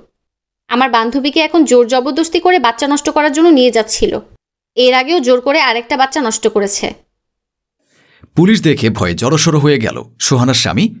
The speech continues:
Speaker 2: শ্বশুর, শাশুড়ি। তারা ভাবতেও পারেনি সোহানা এমনটা করবে। ভেবেছিল তাদের মন মর্জি মতো তারা যাই করবে,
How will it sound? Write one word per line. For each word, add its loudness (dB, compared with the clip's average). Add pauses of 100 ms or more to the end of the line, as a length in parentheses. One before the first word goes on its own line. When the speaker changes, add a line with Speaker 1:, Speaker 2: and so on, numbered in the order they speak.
Speaker 2:
শ্বশুর, 0
শাশুড়ি। -4 (800)
তারা 2
ভাবতেও 0
পারেনি -8 (200)
সোহানা 0
এমনটা -2
করবে। -10 (580)
ভেবেছিল -2
তাদের -4
মন 2
মর্জি 0
মতো -6 (140)
তারা -2
যাই -2
করবে, -4